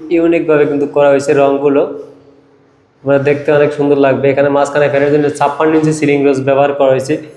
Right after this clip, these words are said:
আপনার যদি রুম ছোট হয় সেক্ষেত্রে আরও ছোট নিতে পারেন। আহ, এই কাজটি আমরা করেছি ভক্তপল্লী ফেব্রিকেট দিয়ে এই পার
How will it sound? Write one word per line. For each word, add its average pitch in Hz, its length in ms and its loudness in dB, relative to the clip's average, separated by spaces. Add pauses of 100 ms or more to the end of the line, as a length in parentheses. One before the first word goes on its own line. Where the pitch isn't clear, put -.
(240)
আপনার 156 320 -2
যদি 165 160 -2
রুম 160 220 2
ছোট 156 240 -2
হয় 156 160 2
সেক্ষেত্রে 151 360 -2
আরও 143 160 0
ছোট 147 240 -2
নিতে 143 280 -2
পারেন। 135 220 -2
আহ, - 960 -8
এই 151 60 0
কাজটি 170 380 -2
আমরা 156 180 0
করেছি 156 720 -2 (1400)
ভক্তপল্লী 151 600 2
ফেব্রিকেট 143 520 -4
দিয়ে 143 140 0
এই 135 180 0
পার 135 180 -2